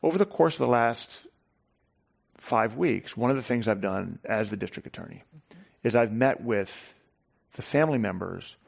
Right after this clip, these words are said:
Speaker 1: of every single homicide victim in San Francisco that's asked to meet with us.
Speaker 2: Mm.
Speaker 1: Not just new homicides. Luckily, there aren't a lot of them.
Speaker 2: Mm-hmm.
Speaker 1: But even old ones, many years old,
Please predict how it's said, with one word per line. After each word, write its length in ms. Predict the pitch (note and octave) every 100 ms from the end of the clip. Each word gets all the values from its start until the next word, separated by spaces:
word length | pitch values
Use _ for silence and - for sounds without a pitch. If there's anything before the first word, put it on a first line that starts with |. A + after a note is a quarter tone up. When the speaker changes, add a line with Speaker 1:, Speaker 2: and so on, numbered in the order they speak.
| _ _ _ -
Speaker 1:
of 160 | A2
every 300 | - C3 C#3+
single 600 | B2+ B2 A2+ A2 G2+ G2+ - _ _ _ _ _ _ -
homicide 580 | - D3 D3 A#2 F#2+
victim 380 | E2 - - - _ _ _
in 180 | - A2
San 160 | A#2+ A2+
Francisco 580 | G#2+ - - - - - _ _ _ _
that's 180 | A2+ A2
asked 300 | G#2+ G2 - _ _ -
to 80 | G#2+
meet 120 | F#2
with 140 | -
us. 300 | - - - -
Speaker 2:
Mm. 80 | E3 D3 _ _ _ _ _ _ _ _ _ -
Speaker 1:
Not 140 | C3 -
just 180 | D3
new 120 | B2+ A2+
homicides. 640 | F#2+ F2 - - - - - _
Luckily, 320 | - B2 B2+ A#2
there 120 | G#2+
aren't 180 | G#2 F#2+
a 20 |
lot 180 | D#2+ -
of 80 |
them. 120 | - -
Speaker 2:
Mm-hmm. 360 | - - G#3+ - -
Speaker 1:
But 160 | C3 -
even 200 | E3+ D#3+
old 220 | B2+ A2
ones, 380 | - - - - G#3+
many 280 | C3+ D3+
years 300 | D3 B2+ A2+
old, 300 | G2+ - -